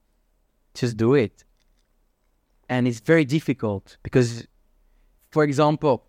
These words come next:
you wanna start, you wanna sell a product, like, sustainable product or, like, a shampoo or whatever. Most people will say,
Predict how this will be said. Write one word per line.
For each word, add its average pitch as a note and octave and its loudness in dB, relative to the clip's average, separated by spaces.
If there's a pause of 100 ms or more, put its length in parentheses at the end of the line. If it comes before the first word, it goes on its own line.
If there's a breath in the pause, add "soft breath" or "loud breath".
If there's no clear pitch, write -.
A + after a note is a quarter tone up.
(120)
you C#3 -2
wanna G3+ 0
start, C#3 -4 (540)
you D3+ -2
wanna D#3+ 4
sell B2+ 0
a A2 -2
product, G#2 -2
like, A2 -6
sustainable A#2 -2
product G2+ -4
or, A#2+ -2
like, - -4
a G2+ -4
shampoo A2+ -2
or G#2+ -2
whatever. G#2 -2 (880)
Most E3 0
people F3+ 0
will C3+ 0
say, A2+ -4